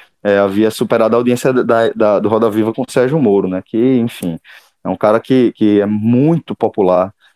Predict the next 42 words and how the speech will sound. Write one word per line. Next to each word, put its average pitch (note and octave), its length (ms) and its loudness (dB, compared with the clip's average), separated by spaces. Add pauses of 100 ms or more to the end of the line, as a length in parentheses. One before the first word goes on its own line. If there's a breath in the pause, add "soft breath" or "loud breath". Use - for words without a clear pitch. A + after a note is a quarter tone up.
(140)
no F#2 160 -8
país, F#2 440 0
tem G2 120 -8
uma G2+ 120 -4
adesão G2 340 0
muito G#2+ 220 -4
grande, E2 340 -4
né? E2+ 160 -8 (480 soft breath)
É, G#2 400 4
mas D3+ 260 4
aí, F3 540 4
é, A#2 180 4
vamos, D3+ 500 2
vamos E3 200 2
pontuar F3 340 2
aqui - 160 -2
algumas C3 280 2
questões B2+ 380 -2
importantes B2+ 440 -2
também B2 220 0
em - 20 0
relação C3 480 0
ao C3+ 180 0
conteúdo C#3 520 0
que - 100 -14
foi - 160 0
passado. F#2+ 540 -2
E G2 60 2
aí, A2 300 2 (340 loud breath)
retomo B2+ 640 2
o A#2+ 120 0
que - 80 -4
eu A#2 80 2
vinha B2+ 180 0
destacando B2+ 480 -2
em - 20 0
relação B2+ 360 0
à - 20 2
importância D#3+ 960 -2 (340 soft breath)
de A#2+ 100 2
a B2+ 60 0
gente, B2 520 0